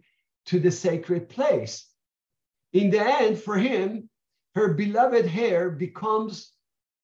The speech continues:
his Kaaba. This sequence contrasts with the Sufi beliefs. Nizami's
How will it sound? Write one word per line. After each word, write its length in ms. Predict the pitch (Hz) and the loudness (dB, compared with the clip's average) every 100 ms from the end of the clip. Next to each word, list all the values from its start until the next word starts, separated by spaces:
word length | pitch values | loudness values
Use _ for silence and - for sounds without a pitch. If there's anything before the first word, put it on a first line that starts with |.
| - | -8
his 160 | 233 | -6
Kaaba. 540 | - 247 277 330 - - _ _ _ _ _ _ _ _ - | -6 -6 -4 -4 -6 -8 _ _ _ _ _ _ _ _ -10
This 300 | 247 302 - | -8 -8 -10
sequence 840 | - 285 - 214 185 185 - - _ _ _ _ _ _ _ | -10 -10 -8 -4 -2 -2 -8 -14 _ _ _ _ _ _ _
contrasts 1000 | - 220 214 - - 196 180 185 - - | -6 -2 -2 -4 -8 -2 0 -2 -6 -14
with 260 | 123 165 151 | 0 2 2
the 80 | 175 | 0
Sufi 440 | - 214 196 190 | -4 -12 -10 -10
beliefs. 640 | 139 165 165 127 - - - _ _ 120 | -6 -6 -4 -8 -12 -20 -20 _ _ -4
Nizami's 920 | 160 135 196 196 190 185 180 - - | -2 0 0 2 2 2 0 -10 -18